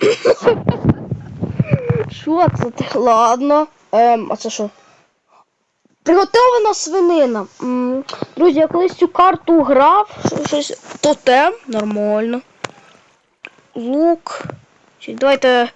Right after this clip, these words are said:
вдягнемо броню. Так, отак я виглядаю.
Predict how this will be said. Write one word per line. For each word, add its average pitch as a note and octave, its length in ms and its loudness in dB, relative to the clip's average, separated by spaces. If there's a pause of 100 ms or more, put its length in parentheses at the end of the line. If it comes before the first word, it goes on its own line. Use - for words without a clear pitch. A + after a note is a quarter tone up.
(260)
вдягнемо B3+ 600 0 (1040)
броню. B3+ 420 -4 (1300)
Так, - 520 -8 (320)
отак A3+ 380 -2
я G#3+ 80 0
виглядаю. C4 800 -2